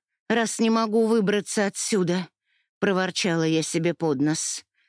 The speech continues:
Богини никогда не показывали мне своих лиц. Их было двое, но они обе были скрытными. Мое обучение проходило только на стене за пределами моего сознания.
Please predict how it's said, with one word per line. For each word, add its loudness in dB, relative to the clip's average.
Богини 0
никогда 0
не 2
показывали -2
мне 2
своих -4
лиц. -4
Их 2
было 2
двое, 2
но 2
они 2
обе 0
были 2
скрытными. -2
Мое 2
обучение 2
проходило 0
только 0
на 2
стене 2
за 0
пределами 0
моего 2
сознания. -2